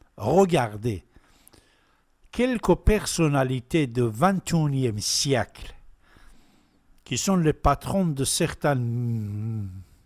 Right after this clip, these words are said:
réseaux. Ces gens-là, ils ont commencé à partir de zéro dollar, à partir de leur garage.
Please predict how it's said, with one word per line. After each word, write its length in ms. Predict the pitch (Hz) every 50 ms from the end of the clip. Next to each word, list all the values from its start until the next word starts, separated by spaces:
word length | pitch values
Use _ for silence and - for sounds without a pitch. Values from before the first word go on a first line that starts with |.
| _ _ _ _ _ _ _ _ _ _ _ _ _ _ _ _ _ _ _ _ _ _ -
réseaux. 680 | 117 120 131 135 139 143 143 131 113 120 143 135 - - - _ _ _ _ _ _ _ _ _ _ _ _ _ _ _ _ _ _ _ _ _ _ _ _ _ _ _ _ _ _ _ _ _ _ _ _ _ _ _ _ _ _ _ _ _
Ces 300 | _ - - - - 110
gens-là, 580 | 101 104 107 95 95 87 92 127 180 233 262 240 - _ _ _ _ _ _ _ _ _ _ _ _ _ _ _ _ _ _ _ _
ils 220 | 127 120 104 113
ont 80 | 143 135
commencé 840 | - - 113 107 101 101 101 98 - - 208 214 226 220 190 - _ _ _ _ _ _ _ _ _ _ _ _ _
à 160 | - - 107
partir 460 | - - 110 104 - - - 156 147
de 160 | 120 110 110 101
zéro 580 | 98 98 104 123 165 175 147 107 113 139 170
dollar, 520 | 160 117 110 113 131 170 202 185 110 87 - _ _ _ _ _ _ _ _ _ _ _ _ _ _ _ - _ _ _
à 100 | - 110
partir 400 | - - 104 101 - - 170 160
de 80 | 135 117
leur 260 | 104 101 104 98 98
garage. 960 | 98 - - 135 131 120 101 147 175 220 233 190 113 - - - - - - _